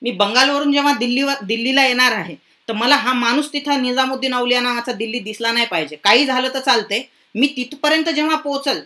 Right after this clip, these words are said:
तो दिल्लीच्या बाहेर गेलेला असला पाहिजे, त्याला कुठे नेऊन सोडा पण तो मला दिल्लीत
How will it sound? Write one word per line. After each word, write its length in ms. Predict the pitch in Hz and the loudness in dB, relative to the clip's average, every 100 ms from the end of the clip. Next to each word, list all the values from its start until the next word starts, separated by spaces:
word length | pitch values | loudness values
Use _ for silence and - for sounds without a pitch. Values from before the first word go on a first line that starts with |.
| - | -2
तो 80 | |
दिल्लीच्या 400 | 226 233 240 254 | -2 -2 -2 -2
बाहेर 260 | 247 233 247 | 0 0 2
गेलेला 300 | 233 233 220 | 2 2 2
असला 220 | 208 214 | 0 -2
पाहिजे, 240 | 190 175 180 | -4 -4 -2
त्याला 160 | 240 | -2
कुठे 300 | 247 269 302 | -2 -2 -2
नेऊन 200 | 294 294 | 0 0
सोडा 260 | 269 208 220 - - - | -2 0 0 -2 -12 -12
पण 60 | 226 | -6
तो 80 | 247 | -4
मला 220 | 247 247 | 0 0
दिल्लीत 280 | 214 208 233 | 0 -2 -4